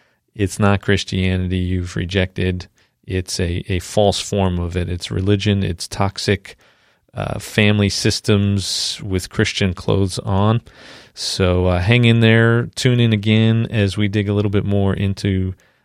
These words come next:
uh, who Jesus is. That's why this is Sweet Jesus.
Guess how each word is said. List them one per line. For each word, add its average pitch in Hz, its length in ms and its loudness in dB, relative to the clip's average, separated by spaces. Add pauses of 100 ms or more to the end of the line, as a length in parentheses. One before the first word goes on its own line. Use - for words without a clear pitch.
(100)
uh, 92 140 -4
who 107 140 4
Jesus 104 420 0
is. 120 140 2
That's 95 200 0
why 98 100 2
this 98 200 0
is 98 80 0
Sweet 101 240 0
Jesus. 87 480 -4